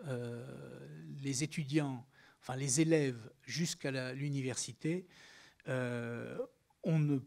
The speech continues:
on pourra toujours essayer de lutter par des moyens de police contre la violence. La violence continuera à se développer en Corse. Euh, et là, ça nous appartient. C'est-à-dire que, c'est, comme je l'ai dit tout à l'heure, c'est nos élus et c'est nous, euh,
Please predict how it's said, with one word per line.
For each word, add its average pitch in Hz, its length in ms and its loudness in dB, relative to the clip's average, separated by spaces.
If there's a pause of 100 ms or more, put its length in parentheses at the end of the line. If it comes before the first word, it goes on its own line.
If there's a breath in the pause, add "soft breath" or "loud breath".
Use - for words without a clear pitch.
(340)
on 127 120 -6
pourra 139 240 -2
toujours 151 380 4
essayer 151 400 4
de 135 100 -2
lutter 131 300 -2
par 147 160 -4
des 127 100 -8
moyens 127 280 -4
de 120 40 -8
police 147 340 -4
contre 127 280 -8
la 120 80 -4
violence. 135 380 -2
La 151 80 0
violence 135 260 -4
continuera 143 480 -4
à 151 60 2
se 131 60 -6
développer 127 400 -6
en 117 100 -8
Corse. - 360 -18 (480 loud breath)
Euh, 135 160 -4
et 151 100 0
là, 160 160 8
ça 147 140 2
nous 139 180 0
appartient. 135 400 -2 (120)
C'est-à-dire 123 380 -14
que, - 60 -12
c'est, 120 160 -8
comme 131 180 -8
je 120 60 -10
l'ai 131 80 -8
dit 127 120 -14
tout 127 160 -12
à 135 80 -4
l'heure, 202 140 0
c'est - 120 -2
nos 139 160 -2
élus 139 300 0
et - 20 4
c'est 139 180 0
nous, 143 240 -2 (640 loud breath)
euh, 131 440 -6